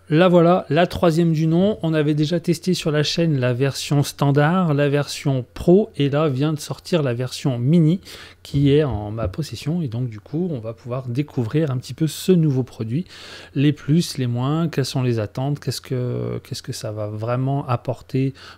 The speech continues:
de plus ou de moins, et quel public ça peut toucher, et cetera. Alors sans trop spoiler, je pense réellement que ça va être un produit qui va très bien pouvoir intéresser la version professionnelle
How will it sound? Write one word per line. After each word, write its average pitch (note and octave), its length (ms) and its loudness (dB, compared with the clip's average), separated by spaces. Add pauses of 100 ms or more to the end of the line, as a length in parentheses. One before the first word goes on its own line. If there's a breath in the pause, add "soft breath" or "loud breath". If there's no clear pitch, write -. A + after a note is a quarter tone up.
de B2+ 120 0
plus B2+ 460 -4 (160)
ou C3 120 -2
de A#2 120 -2
moins, B2 480 -2
et C3 260 -2
quel C3+ 160 -4
public B2 320 -6
ça - 160 -14
peut C3+ 200 -6
toucher, D#3 520 -10
et G2+ 60 -10
cetera. - 280 -16 (400 soft breath)
Alors A2 200 -2
sans G3 160 2
trop F3+ 180 -2
spoiler, E3 540 4
je B2+ 120 2
pense B2 300 -4
réellement E3 420 0
que D3+ 80 -6
ça A#2 140 -2
va G#2+ 180 0
être - 180 -4
un A#2+ 40 -2
produit C#3 340 -2
qui - 140 -8
va G#2 140 -6
très - 160 -6
bien D#3+ 160 -2
pouvoir C#3 260 -2
intéresser B2 680 -2
la A#2 320 -2
version C#3+ 340 -4
professionnelle C3 720 -4